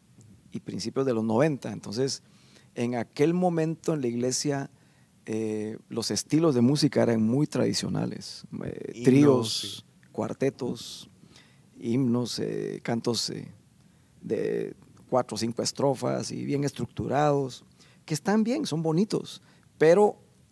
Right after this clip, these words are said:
Speaker 1: todos los que nos estábamos convirtiendo en aquel momento teníamos como que un, eh, un estilo de música un poquito diferente. Todos tenemos una cultura musical. O sea, yo no puedo decirte que tú tienes la misma cultura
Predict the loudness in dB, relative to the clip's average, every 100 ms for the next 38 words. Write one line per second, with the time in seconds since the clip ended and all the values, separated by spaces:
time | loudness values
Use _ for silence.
0 | _ 2 4 6 4 0 -4 2 2 4
1 | 2 2 0 0 0 0 -2 -4 -2 -4
2 | -4 -6 -2 -2 0 -2 -4 -6 -6 -8
3 | -8 -6 -6 -6 -8 -12 -18 -20 -20 -20
4 | -20 _ -8 -6 -6 -2 0 0 2 4
5 | 4 2 -2 -4 -6 -8 -2 -2 -2 -4
6 | -4 -4 2 4 4 2 0 -2 -2 -2
7 | -2 -2 0 0 0 -6 -6 -6 -8 _
8 | _ _ -6 0 0 0 0 -2 -2 -4
9 | 0 0 0 -4 -2 -2 0 -2 -4 -6
10 | 0 0 0